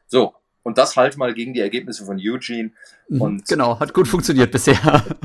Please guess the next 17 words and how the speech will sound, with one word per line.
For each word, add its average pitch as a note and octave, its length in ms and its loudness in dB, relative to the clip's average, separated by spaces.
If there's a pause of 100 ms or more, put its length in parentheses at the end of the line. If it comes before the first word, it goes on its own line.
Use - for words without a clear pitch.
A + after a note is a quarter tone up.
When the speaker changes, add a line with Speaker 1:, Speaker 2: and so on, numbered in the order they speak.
Speaker 2:
<laughs> - 280 -18
Speaker 1:
Sensationelles, D3 960 2 (180)
also B2 220 -4
wenn, C#3 240 0 (120)
wenn, D3+ 260 -2 (120)
wenn C#3 260 -4
irgendwie D#3+ 560 -4
ein D3+ 120 -12
Controlling D3 480 -6
funktionieren C3 560 -10
würde, B2+ 200 -4
dann A2 200 -8
würde A#2+ 180 -8
man G#2+ 200 -6
Potters, C3 400 -6
glaub G2 220 -10
ich, - 160 -12